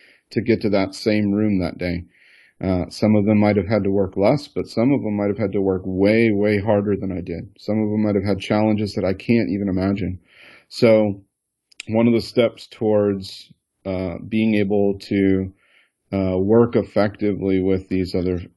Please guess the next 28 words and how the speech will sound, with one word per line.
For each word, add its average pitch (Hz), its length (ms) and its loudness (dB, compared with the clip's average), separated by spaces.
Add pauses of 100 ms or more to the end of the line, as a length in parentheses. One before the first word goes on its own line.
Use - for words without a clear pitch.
(120)
other 92 200 0
folks 98 340 0
around 98 380 4
me, 92 300 -2
whether 98 240 0
that 98 260 0
be 95 300 2 (340)
literally 110 460 6
at 98 80 4
a 95 40 2
conference 113 760 -2
or, 92 420 -2 (460)
uh, 90 240 -2 (100)
literally 110 420 4
on 101 120 2
a 95 60 0
development 113 460 0
team 113 340 0
or 110 420 0
just 117 340 -10
sort 135 160 4
of 98 120 0
virtually 104 600 4
being 101 240 2
a 95 60 2
good 98 320 0
community 104 480 0
member, 90 400 -2